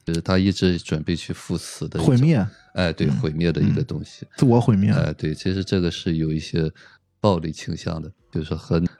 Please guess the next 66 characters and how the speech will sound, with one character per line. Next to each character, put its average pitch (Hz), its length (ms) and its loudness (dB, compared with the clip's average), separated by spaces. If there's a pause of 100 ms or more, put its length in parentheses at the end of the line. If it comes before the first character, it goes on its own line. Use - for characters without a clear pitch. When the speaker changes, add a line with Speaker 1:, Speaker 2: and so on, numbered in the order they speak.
Speaker 1:
《喜 - 180 -4
剧 - 160 -2
之 95 160 0
王》 82 220 2
的 82 100 0
区 - 280 -4
别 80 200 0
在 82 200 -2
于 78 180 0
那 87 220 2
个 82 180 -2
是 80 240 -4 (540)
年 85 320 0
龄 95 100 4
段 101 220 6
儿 - 20 0
是 - 140 -4
不 - 160 -6
一 78 140 -2
样 80 200 -2
的。 - 80 4
Speaker 2:
嗯。 117 240 4 (340)
Speaker 1:
可 - 20 -6
能 82 160 -2
要， 82 200 0
如 85 180 -2
果 82 160 -2
是 90 160 -6
成 - 180 -8
长 80 140 -2
背 - 160 -2
景， 87 220 -8 (420)
他 90 140 -6
可 - 100 -8
能 82 100 -4
稍 82 180 -4
微 80 100 -2
大 - 240 -6
一 78 120 -6
点， - 240 -10 (220)
稍 - 160 -10
微 82 100 -4
大 82 220 -2
一 80 60 -2
点。 85 220 -8 (420)
其 - 260 -6
实 - 100 -16
这 98 160 0
个 85 120 0
人 82 120 0
的 82 160 -2
人 82 200 -2
格 90 160 -2
的 82 80 0
特 - 280 -6
点 80 240 -4
就 90 120 -4
是 - 120 -12
很 78 200 -4
压 80 200 -4
抑 92 220 0
的 - 140 -4
一 - 120 -6
种 87 240 -10
感 - 220 -12
觉， - 260 -12